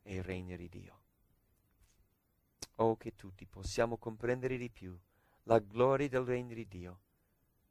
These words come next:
per desiderarlo più di qualsiasi altra cosa.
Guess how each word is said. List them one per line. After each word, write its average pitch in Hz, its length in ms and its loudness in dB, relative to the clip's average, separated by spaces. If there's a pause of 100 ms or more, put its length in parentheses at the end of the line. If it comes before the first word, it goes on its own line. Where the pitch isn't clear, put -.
(160)
per 110 160 -4
desiderarlo 92 880 -2 (340)
più 120 280 -6
di 117 100 -8
qualsiasi 101 540 -8
altra 95 260 -10
cosa. - 420 -20